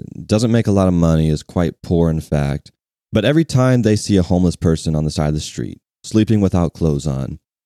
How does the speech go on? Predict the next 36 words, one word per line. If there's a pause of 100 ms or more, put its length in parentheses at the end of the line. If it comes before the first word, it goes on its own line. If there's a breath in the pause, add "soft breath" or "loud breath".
or
in
some
other
precarious
situation,
they
are
compelled
to
stop (100)
whatever
they
are
doing. (300)
They
often
drive
to
the
store,
buy
some
clothes,
food.
I've
even
seen
this
person
buy
a
whole
tent
from
Walmart